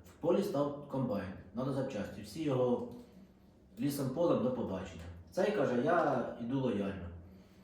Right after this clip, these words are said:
Мені, типа, той каже, коньяк, тобто мене коньяк, каже, не інтересує, на бензин. Я, каже, їду,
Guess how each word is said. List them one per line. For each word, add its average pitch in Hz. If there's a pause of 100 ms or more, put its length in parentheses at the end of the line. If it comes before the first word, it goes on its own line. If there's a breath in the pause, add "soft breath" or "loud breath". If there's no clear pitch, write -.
(120)
Мені, 123
типа, 113
той 120
каже, 110
коньяк, 147
тобто 113
мене 127
коньяк, 113
каже, 98
не 101
інтересує, 113
на 101
бензин. 101 (260 loud breath)
Я, 143
каже, 107
їду, 123